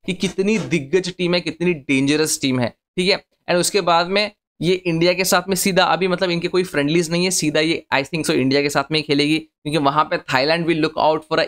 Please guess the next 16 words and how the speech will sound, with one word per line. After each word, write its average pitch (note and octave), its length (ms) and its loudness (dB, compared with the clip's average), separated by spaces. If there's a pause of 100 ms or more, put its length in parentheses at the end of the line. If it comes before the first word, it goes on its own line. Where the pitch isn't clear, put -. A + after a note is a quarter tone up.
(100)
easier D#3 380 2 (100)
draw। C#3 220 2
तो - 340 -8
यहाँ D3 320 2
पे F3 60 0
इंडिया D#3+ 520 2
वर्सेस D3+ 500 0
इराक C#3+ 420 2
फर्स्ट D#3 400 0
मैच D3 300 0
हो D3 80 2
सकता D3+ 420 -2
है E3 140 0 (500)
किंग्स F#3 240 0
कप - 320 -4
का, G3+ 120 0